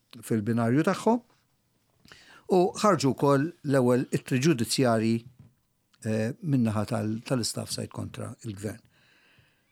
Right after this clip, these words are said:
Saret laqa mal-Prim Ministru u anki meeting informali ma' segretarju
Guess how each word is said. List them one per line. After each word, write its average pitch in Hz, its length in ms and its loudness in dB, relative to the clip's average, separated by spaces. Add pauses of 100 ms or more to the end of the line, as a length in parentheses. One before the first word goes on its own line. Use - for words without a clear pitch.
(680)
Saret 139 640 2 (140)
laqa 135 400 2 (760)
mal-Prim 127 320 2
Ministru 175 560 4 (300)
u 120 140 2
anki 110 580 -2 (180)
meeting 123 420 2
informali 110 640 2
ma' 104 200 -2
segretarju 107 720 -2